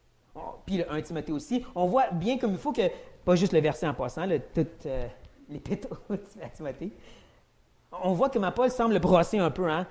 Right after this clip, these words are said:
Sois pas timide, Timothée, puis laisse personne te, t'empêcher de servir à cause de ton âge », puis il brasse, Timothée. Donc, c'est ça qu'eux voient ici aussi.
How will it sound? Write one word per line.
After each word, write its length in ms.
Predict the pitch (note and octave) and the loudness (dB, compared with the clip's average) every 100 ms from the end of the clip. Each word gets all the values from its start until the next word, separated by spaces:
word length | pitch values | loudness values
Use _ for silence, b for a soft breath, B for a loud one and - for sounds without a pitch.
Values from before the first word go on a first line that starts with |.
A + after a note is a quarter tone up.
| - | -4
Sois 180 | F#3+ F3+ | -2 2
pas 120 | A3+ | 0
timide, 400 | - G3 A#3 F3 | 2 8 8 8
Timothée, 480 | - D#3 - F3+ D#3 | 2 -2 4 4 4
puis 100 | E3 | 0
laisse 140 | F#3 | 0
personne 360 | A3 - B3 - | 0 2 2 4
te, 80 | E3+ B - | -2 B 2
t'empêcher 420 | G3 G#3+ G3 A#3+ | 4 6 6 6
de 80 | G#3 | 4
servir 380 | G#3+ F3 A3 | 4 8 10
à 40 | G3+ | 10
cause 120 | G3+ | 6
de 40 | |
ton 240 | G3+ F#3+ F#3+ | 2 0 2
âge », 300 | A3 G#3 - | 2 2 0
puis 120 | D#3 B F3+ | -4 B 2
il 140 | F#3 | 4
brasse, 520 | F#3+ A3+ G#3+ - - - | 4 4 2 -2 -16 -12
Timothée. 440 | C#3+ B2+ D#3+ B2+ - _ _ _ _ _ _ _ _ _ _ _ _ _ _ _ _ | -8 -6 -6 -8 -18 _ _ _ _ _ _ _ _ _ _ _ _ _ _ _ _
Donc, 160 | E3 F#3+ | -2 -2
c'est 80 | - | -2
ça 100 | - | -2
qu'eux 220 | A#3 A#3 | 4 4
voient 280 | E3+ G#3+ A3 | 6 4 4
ici 360 | F3 - G#3 | 4 2 0
aussi. 380 | E3 - G#3 | 0 0 -2